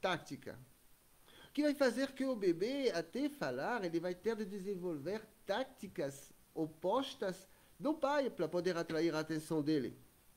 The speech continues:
já que o objetivo é atrair a atenção. Então, para atrair a atenção dele, ele vai também ter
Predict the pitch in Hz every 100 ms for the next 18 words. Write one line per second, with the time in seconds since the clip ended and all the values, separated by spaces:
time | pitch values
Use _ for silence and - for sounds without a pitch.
0 | - 120 156 170 170 165 196 - 311 247
1 | 185 165 156 135 135 131 120 113 73 -
2 | - - - - 311 320 302 262 247 233
3 | 208 190 170 208 214 214 320 320 269 247
4 | 214 208 240 226 233 311 311